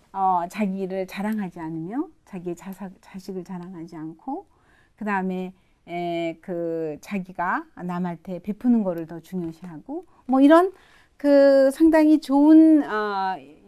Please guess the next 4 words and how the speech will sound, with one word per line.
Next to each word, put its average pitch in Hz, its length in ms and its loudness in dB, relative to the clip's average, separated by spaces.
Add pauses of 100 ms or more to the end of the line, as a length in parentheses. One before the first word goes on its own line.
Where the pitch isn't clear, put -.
(160)
이런 214 360 -4
그 190 260 -8
규범들이, 214 800 -2 (240)
예, 151 560 -6